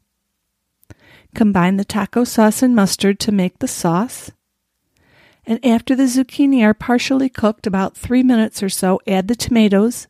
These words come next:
the basil, and the garlic powder. Stir for about three more minutes until your squash is just tender. Stir in the sauce and heat through. Serve and enjoy.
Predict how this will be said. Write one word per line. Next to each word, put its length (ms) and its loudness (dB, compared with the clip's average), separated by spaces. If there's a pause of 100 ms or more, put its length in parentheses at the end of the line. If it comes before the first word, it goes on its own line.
(120)
the 80 -2
basil, 540 0
and 120 0
the 60 -2
garlic 380 0
powder. 340 -6 (840)
Stir 420 0
for 200 -2
about 260 2
three 180 0
more 160 4
minutes 400 0
until 220 -2
your 160 0
squash 480 0
is 160 -6
just 420 -4
tender. 480 -4 (1040)
Stir 400 0
in 140 4
the 80 2
sauce 640 -4 (240)
and 140 2
heat 360 0
through. 340 -2 (1160)
Serve 720 2 (180)
and 140 0
enjoy. 600 -4